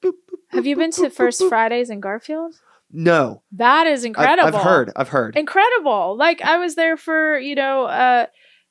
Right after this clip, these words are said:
Speaker 2: ga-, I was just there for an event, and I was, like, the galleries and the people out, the music's just happening
Speaker 1: Yeah.
Speaker 2: in, like, people's spaces. I mean, it was, it's like, wow.
Speaker 1: Yeah, I've heard nothing but great things about it.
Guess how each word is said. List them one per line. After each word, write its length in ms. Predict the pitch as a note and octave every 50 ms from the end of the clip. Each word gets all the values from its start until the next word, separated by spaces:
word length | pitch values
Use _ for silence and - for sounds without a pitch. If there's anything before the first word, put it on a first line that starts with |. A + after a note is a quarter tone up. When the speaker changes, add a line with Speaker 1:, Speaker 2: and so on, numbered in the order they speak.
| - - - - -
Speaker 2:
ga-, 380 | G3 B3 A#3+ B3+ B3 - - - - - _ _ - A#3
I 160 | A#3 B3+ B3 B3
was 200 | C4 B3+ G#3+ F#3+
just 240 | A#3 B3 A#3 A3
there 500 | G3+ A#3+ C4 E4+ B3+ - - A#2+ C#3 - - - _
for 340 | _ - - B3+ B3 B3 B3
an 240 | A3+ G#3+ A3+ A#3 A#3
event, 400 | A#3+ A3 A#3 A#3 B3 D4 D#4+ - -
and 220 | B3 A#3+ A#3+ A3
I 160 | - - A#3 A#3+
was, 180 | A#3+ A#3 A3
like, 100 | G3+ G3
the 80 | G3 G#3
galleries 640 | G3+ G#3+ G#3 A#3 C4 C#4 C#4+ C#4 C#4 C#4 C4 A#3+
and 60 | G#3+
the 40 | G#3
people 320 | G3+ - - C4 A#3 B3 -
out, 300 | - A3 A#3 A#3+ B3 -
the 80 | A3 G#3+
music's 560 | A3 A3+ A#3+ B3 B3 A#3 C4 B3 B3 - -
just 180 | - A3+ -
happening 380 | - - A3 A3 A3 - A3+ A3+
Speaker 1:
Yeah. 140 | D4+ - D#4
Speaker 2:
in, 140 | C#4+ A3+ A3+
like, 320 | A3+ A3+ A3 A3 A3 _ _ _ _ _ _ _ _
people's 360 | - B3+ A#3 A#3 A#3 A3+ -
spaces. 640 | - - A3+ G#3 A3 A#3+ - - C#4 C#4+ D4+ C#4+ -
I 120 | - A#3+
mean, 180 | A#3 B3 B3+ A3+
it 160 | - C4 C#4+
was, 400 | C#4 D4+ D4 C#4+ C4 - - - _ _ _ _ _ _ _ _ _
it's 100 | - -
like, 260 | A#3+ A3+ - - _
wow. 300 | - - - - - - -
Speaker 1:
Yeah, 200 | C#3+ C#3+ B2 F2
I've 100 | C#3 C#3+
heard 200 | E3 E3+ D#3+ D3
nothing 320 | D3 C#3 C#3 - - D3+ C#3+
but 160 | C3+ B2+ -
great 260 | - C3 C3 B2+ -
things 220 | - B2+ A#2+ A#2+ A#2
about 300 | A#2 A2+ A2+ G#2+ A2+ A2
it. 140 | G2+ F#2